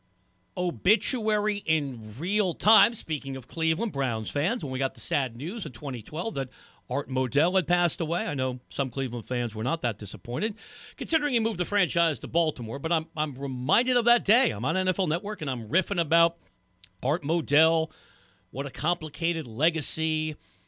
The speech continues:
and one of the driving forces behind Monday Night Football. I enjoy coming up with this kind of content because it helps me also clarify my thoughts. So thank you for hanging with me.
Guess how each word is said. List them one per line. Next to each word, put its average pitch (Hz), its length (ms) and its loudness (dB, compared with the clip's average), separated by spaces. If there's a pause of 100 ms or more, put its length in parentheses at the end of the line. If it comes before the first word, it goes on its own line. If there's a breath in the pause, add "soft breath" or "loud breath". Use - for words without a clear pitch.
(160 loud breath)
and 107 520 -6
one 151 140 -4
of 143 60 -6
the 117 60 -10
driving 151 320 0
forces 156 420 -6
behind 147 320 -2
Monday 147 180 -2
Night 127 160 0
Football. 156 460 -2
I 226 160 6
enjoy 160 680 2 (800)
coming 190 240 4
up 180 140 8
with 143 100 4
this 165 160 4
kind 165 320 4
of 135 140 -2
content 143 440 2
because 160 520 0 (200 soft breath)
it 165 160 0
helps 208 320 6
me 190 160 2
also 180 300 6
clarify 160 600 2
my 131 200 2
thoughts. 117 320 0
So 143 220 0 (220 soft breath)
thank 254 240 4
you 247 100 2
for 180 160 2
hanging 190 280 10
with 131 180 4
me. 139 200 4